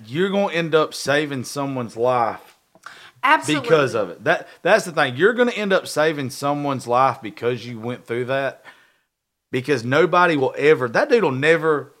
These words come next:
Speaker 1: ever get a chance to hurt another woman again. You, like, you, you really,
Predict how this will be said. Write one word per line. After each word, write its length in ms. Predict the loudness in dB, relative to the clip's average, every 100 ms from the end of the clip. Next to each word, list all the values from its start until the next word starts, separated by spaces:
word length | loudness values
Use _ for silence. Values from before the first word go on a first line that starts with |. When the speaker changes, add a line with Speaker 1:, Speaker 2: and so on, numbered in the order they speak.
| -8
Speaker 1:
ever 580 | -4 -4 -4 -12 -14 _ _ _ _ _ _ _ _ _
get 120 | -6
a 40 | -6
chance 340 | -6 -8 -8
to 60 | -6
hurt 180 | -2 -2
another 260 | -2 -6
woman 300 | -6 -8 -8
again. 300 | -12 -14 -20 -20 _ _ _ -8
You, 140 | 2
like, 240 | 2 2 0
you, 140 | -8
you 340 | -8 -8 -6 -6
really, 800 | -4 0 2 2 0 0 -4